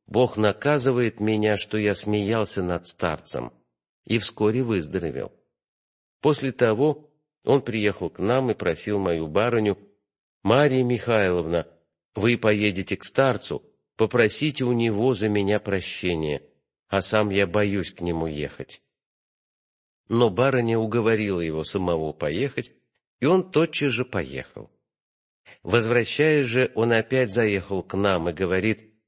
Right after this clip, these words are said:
«Ну, Марья Михайловна, я не могу вам передать, что я чувствовал, когда увидел батюшку.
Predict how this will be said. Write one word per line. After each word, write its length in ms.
«Ну, 280
Марья 340
Михайловна, 800
я 180
не 140
могу 340
вам 240
передать, 480
что 220
я 180
чувствовал, 680
когда 400
увидел 500
батюшку. 640